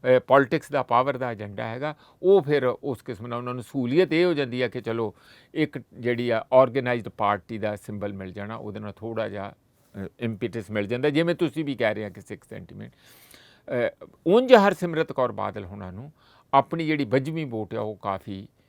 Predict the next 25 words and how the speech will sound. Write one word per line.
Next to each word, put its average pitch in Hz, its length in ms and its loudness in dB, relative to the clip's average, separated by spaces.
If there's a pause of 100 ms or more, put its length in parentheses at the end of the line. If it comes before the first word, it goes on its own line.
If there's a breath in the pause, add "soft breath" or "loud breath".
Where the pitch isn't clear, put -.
(120)
ਅਹ, 101 260 0 (100)
ਪੈ 110 160 6
ਜੂਗੀ, 147 340 -2 (260 soft breath)
ਪਰ 180 140 10
ਇਸ 190 280 6 (120)
ਸੀਟ 185 260 0
ਦੇ 170 140 2
ਉੱਤੇ 151 400 -2 (120)
ਇੰਝ 226 260 6
ਨਹੀਂ 170 220 2
ਤੁਸੀਂ 131 260 -6
ਕਹਿ 104 180 -4
ਸਕਦੇ 101 340 -12
ਕਿ 120 180 -12
ਉਹ 175 100 6
ਜਿੱਤੀ 147 560 -2
ਪਈ 113 260 -2
ਆ 127 60 2
ਜਿਵੇਂ 120 280 -6
ਕਿ 117 80 -14
ਸ਼ੁਰੂ 120 220 -12
ਸ਼ੁਰੂ 110 200 -12
'ਚ 120 100 -14
ਲੱਗਦਾ - 400 -10
ਸੀ। - 160 -20